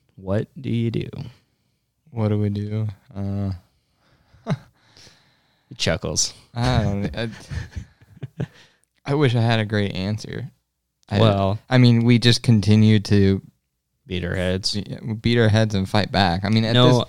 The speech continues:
Speaker 1: I, if, if I had anything, if I had, could share any piece of advice, and this is directed towards, there's two parts of this, directed towards liberals. Liberals, I'm just gonna be honest,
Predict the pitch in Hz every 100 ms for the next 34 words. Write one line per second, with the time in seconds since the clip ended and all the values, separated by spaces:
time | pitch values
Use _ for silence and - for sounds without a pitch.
0 | - 117 120 - 113 - - - 113 135
1 | 151 165 131 117 110 110 95 110 113 _
2 | - 107 - 92 95 92 92 - - 104
3 | 104 - 120 - 139 139 131 123 - -
4 | 127 - 113 101 87 90 - - - _
5 | _ - - - _ _ _ _ _ -
6 | 95 98 95 92 110 117 123 120 110 107
7 | 107 101 104 - _ _ _ _ _ 120
8 | 107 101 104 - - 98 - - 143 113
9 | 95 78 - - - _ _ _ - 117
10 | 120 113 113 98 101 92 85 90 - -
11 | _ _ 123 135 147 147 151 - - -
12 | _ _ _ _ _ _ _ _ 110 110
13 | 120 117 107 95 92 - -